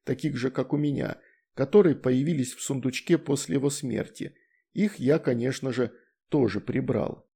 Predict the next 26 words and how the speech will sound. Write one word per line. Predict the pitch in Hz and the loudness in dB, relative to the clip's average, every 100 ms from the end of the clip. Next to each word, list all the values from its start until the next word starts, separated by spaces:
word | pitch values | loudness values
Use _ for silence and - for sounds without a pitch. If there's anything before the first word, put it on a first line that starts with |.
| - | -2
Понемногу | 123 156 180 214 208 127 | 0 4 4 6 6 4
я | 123 156 151 | 4 4 4
начал | 139 131 123 | 0 -2 -6
клевать | - 127 123 117 | -4 0 0 0
носом | 120 113 - - 101 | -2 -2 -2 -6 -8
и | - | -8
вскоре | - - 165 135 | -8 0 2 2
уснул. | 127 - 110 101 - _ _ _ - | -2 -4 -4 -4 -8 _ _ _ -2
Была | 113 160 156 | 4 6 6
мысль | 160 196 - 135 | 6 4 4 2
разбудить | 123 135 123 143 170 135 | 2 2 2 0 0 -2
девочку, | 147 175 127 - - | 2 2 2 -2 -12
чтобы | - 127 127 | -2 0 4
она | 143 147 | 4 4
немного | 151 147 147 139 | 2 2 2 2
нас | 139 135 | 2 0
покараулила, | - 123 139 139 180 170 120 120 - _ _ - | -2 -2 2 4 4 2 2 0 -4 _ _ -4
но | 151 190 | 2 2
справедливо | - - 123 120 151 160 | 2 -2 0 0 2 4
рассудил, | 123 120 - 123 143 170 | 4 2 -2 -4 2 2
что | - - | 2 -4
хватит | 113 165 185 127 120 | -4 0 0 0 -2
ее | 131 | 0
минут | 131 117 127 | 2 0 -4
на | 117 113 | -2 -4
пять, | - - - | -2 -4 -6